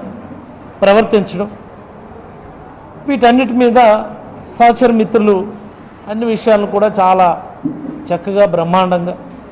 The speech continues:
వివరించడం జరిగింది. ఎవరికైనా దమ్ముంటే చంద్రబాబుకైనా సరే నేను రాజీనామా చేసి వస్తాను, నా మీద పోటీ చేసి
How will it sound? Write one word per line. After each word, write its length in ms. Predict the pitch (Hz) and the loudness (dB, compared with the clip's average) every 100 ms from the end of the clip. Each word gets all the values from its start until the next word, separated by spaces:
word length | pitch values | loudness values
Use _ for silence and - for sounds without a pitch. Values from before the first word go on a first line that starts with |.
| - - - - - - - - | -20 -20 -20 -16 -16 -16 -18 -8
వివరించడం 480 | 170 208 202 165 170 147 | -2 0 0 -2 -4 0
జరిగింది. 320 | 165 147 123 - - - - - - - - - - - 226 | 0 -2 -8 -14 -14 -12 -12 -18 -20 -20 -20 -20 -20 -2 2
ఎవరికైనా 400 | 285 294 302 302 240 | 4 6 6 6 6
దమ్ముంటే 420 | 262 285 262 240 - - - - - - - - - - - - - - - - | 4 4 4 2 0 -8 -18 -20 -20 -20 -20 -20 -20 -20 -20 -20 -20 -20 -8 0
చంద్రబాబుకైనా 720 | 240 294 294 285 294 269 254 | 4 6 6 4 4 4 4
సరే 160 | 220 156 - - - - - - - - - - - - - - - 208 | 2 0 -2 -18 -20 -20 -20 -20 -20 -20 -20 -20 -20 -20 -20 -20 -2 4
నేను 180 | 285 254 | 6 6
రాజీనామా 440 | 262 311 320 311 294 277 | 6 6 4 6 4 4
చేసి 160 | 240 240 | 2 2
వస్తాను, 320 | - 277 285 - - - - - - - - - - | 4 4 4 -2 -12 -12 -12 -16 -20 -20 -20 -12 2
నా 80 | 277 320 | 4 6
మీద 120 | 330 320 | 4 4
పోటీ 240 | 302 339 330 | 4 4 4
చేసి 160 | 320 | 2